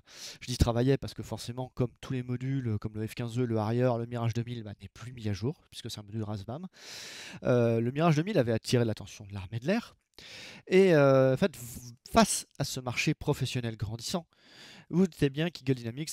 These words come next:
a voulu récupérer de la tunasse et a développé donc une version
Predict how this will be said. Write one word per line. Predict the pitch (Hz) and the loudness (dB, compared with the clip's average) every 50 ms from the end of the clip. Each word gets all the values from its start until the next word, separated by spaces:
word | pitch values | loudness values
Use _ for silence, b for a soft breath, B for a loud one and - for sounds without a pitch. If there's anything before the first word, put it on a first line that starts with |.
| - | -2
a | - 156 | 2 2
voulu | 151 143 151 147 143 | 2 2 2 0 0
récupérer | 127 113 - - 117 - 135 143 147 156 156 | 0 -2 -4 -6 -6 -2 0 0 2 0 0
de | 139 131 220 | 0 0 0
la | 247 214 165 | 0 0 -2
tunasse | - - 113 107 110 104 - - - - 190 _ _ - | -2 -6 -14 -14 -14 -14 -12 -12 -12 -14 -14 _ _ -4
et | - 208 240 208 | 0 2 4 4
a | |
développé | 165 147 143 131 131 127 - 127 143 | 4 4 2 0 0 -2 -2 -2 -2
donc | 160 131 139 160 - - - | -2 -4 -8 -10 -12 -16 -16
une | - 165 165 151 | -14 -12 -8 -4
version | 127 131 127 - - - 143 156 175 196 | -2 -2 0 -2 -4 -6 -6 -8 -10 -12